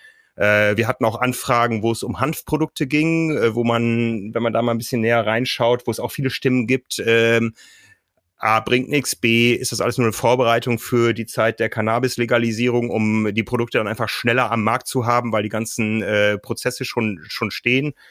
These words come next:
Das ist alles nur eine Vorbereitung auf deutlich größere und lukrativere Märkte.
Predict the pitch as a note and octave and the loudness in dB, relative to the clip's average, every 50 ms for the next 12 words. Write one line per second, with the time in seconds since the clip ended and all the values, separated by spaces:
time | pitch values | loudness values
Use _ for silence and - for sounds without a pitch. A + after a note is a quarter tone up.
0 | - - - - - G2+ G#2 G#2 - - A2+ A2+ - - A2+ A2+ A2 - - A#2+ | -20 -20 -18 -12 -10 -8 -6 -6 -4 -2 -2 -2 0 0 0 0 0 0 0 2
1 | A#2+ B2 G#2+ A2 A#2 A2+ A#2 A2+ - G#2+ G#2 - - A2 A2 A2+ - - - - | 2 4 4 4 2 2 0 -2 -2 -2 -2 0 0 0 0 0 0 -4 -4 0
2 | - B2+ C3 - - - D3+ C3+ A2 A2 A2 - A#2 G#2+ - - C#3+ B2+ C3 B2 | 2 2 4 4 2 2 2 2 2 0 0 0 -2 -2 -2 0 -2 -2 0 0
3 | B2+ B2 B2 B2+ B2+ - - - B2 B2 | 2 2 2 0 0 -2 -2 -2 -2 -2